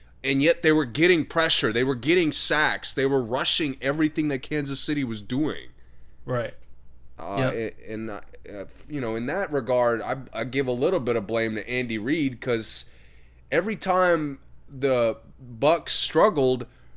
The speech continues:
Speaker 1: Brady got easy throws.
Speaker 2: Yeah.
Speaker 1: It felt like Mahomes never had easy options.
Speaker 2: I agree.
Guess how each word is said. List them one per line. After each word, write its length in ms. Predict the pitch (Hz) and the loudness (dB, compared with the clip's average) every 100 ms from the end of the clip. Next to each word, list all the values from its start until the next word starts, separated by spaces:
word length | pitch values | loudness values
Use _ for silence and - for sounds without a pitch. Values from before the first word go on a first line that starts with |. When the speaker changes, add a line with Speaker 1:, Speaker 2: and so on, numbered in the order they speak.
| - | -14
Speaker 1:
Brady 360 | 117 131 190 185 | 0 4 6 4
got 280 | 151 165 - | 2 2 0
easy 440 | 175 185 160 196 190 | -2 0 0 0 0
throws. 760 | 196 240 120 82 76 - - - - - - - - - | 4 4 4 0 -6 -6 -8 -10 -20 -20 -20 -20 -20 -14
Speaker 2:
Yeah. 280 | 147 156 165 - - | -4 -4 -4 -12 -2
Speaker 1:
It 100 | 180 | -2
felt 260 | - 226 175 | 2 2 4
like 180 | 196 185 | 4 2
Mahomes 600 | 175 170 214 233 165 139 | 0 2 2 2 0 0
never 420 | 139 175 196 170 | 4 8 8 6
had 240 | 156 151 - | 4 2 0
easy 360 | 160 151 143 | -2 -2 0
options. 840 | 120 117 - 107 78 67 - - - - - - - - - - - - - - - - - | 0 -2 -4 -8 -8 -12 -12 -12 -14 -16 -18 -20 -20 -20 -20 -20 -20 -20 -14 -14 -14 -20 -2
Speaker 2:
I 120 | 135 | 0
agree. 380 | 135 139 135 | 2 2 0